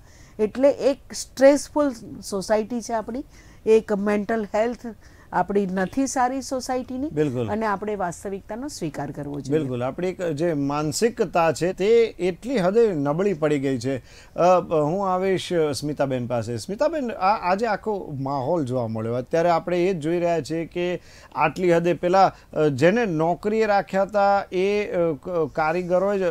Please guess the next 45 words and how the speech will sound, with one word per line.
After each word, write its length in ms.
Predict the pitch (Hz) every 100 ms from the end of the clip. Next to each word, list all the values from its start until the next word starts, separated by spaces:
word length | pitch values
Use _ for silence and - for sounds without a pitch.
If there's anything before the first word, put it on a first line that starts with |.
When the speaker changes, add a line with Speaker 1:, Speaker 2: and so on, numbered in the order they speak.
| 156 -
Speaker 2:
અઠવાડિયા 460 | 165 147 214 233
દસ 220 | 220 208 175
દિવસ 240 | 208 175
પહેલા 280 | 190 180 170
જ 80 | 147
હજી 180 | 143
નોકરી 380 | 131 123 117 117
રાખ્યા 280 | 113 110 135
હતા 100 | 165
અને 80 | 165
સુરતમાં 540 | 170 175 190 208 190
એના 160 | 185 190
ત્રણ 340 | - 185 196
મા-, 220 | 190 180 -
ત્રણેય 240 | 175 180 196
માલિકોની 540 | 180 180 175 180 185
ધોળે 460 | 135 117 117 175 220
દિવસે 340 | 190 139 123
હત્યા 300 | 110 - 113
કરી. 240 | - - - - - - -
બીજી 180 | 151 175
બાજુ 300 | 170 165 185
આ, 200 | 185 170
અ, 320 | - 156 151 -
તનિષા, 600 | 156 175 170 175 185 190 175 131
તુનિષાનો 540 | 170 190 175 185 190
કિ-, 180 | 165 175
કિસ્સો 360 | 143 170 - 185
આવ્યો 280 | 180 214 233
કે 140 | 175
જે 160 | 139 165
એક 100 | 143
ફિલ્મની 360 | 160 160 170
સ્ટી-, 300 | 143 - 170
ટી 300 | 170 139 165
વી, 280 | 170 196 135 - - - -
એક 180 | 165 185
બહુ 240 | 190 240
જ 40 |
સારી 300 | - 208 214
કલાકાર 760 | 196 202 208 196 208 208 214 175
કહેવાય, 280 | 175 202 208
ઉભરતી 500 | 147 117 147 151 190
કલાકાર, 580 | 180 180 175 190 196 208
અ, 360 | - 143 131